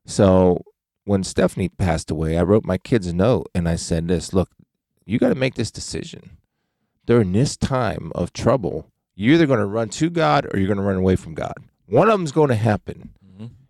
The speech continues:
Speaker 1: And I strongly advise you, because I love you, because you will find peace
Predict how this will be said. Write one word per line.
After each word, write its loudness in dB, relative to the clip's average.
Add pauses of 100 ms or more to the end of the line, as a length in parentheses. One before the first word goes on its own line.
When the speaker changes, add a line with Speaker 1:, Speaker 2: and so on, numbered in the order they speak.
(120)
Speaker 1:
And -2
I 0
strongly 0
advise -2
you, -6
because -8
I -4
love -2
you, -8
because -6
you -6
will 0
find -8
peace -12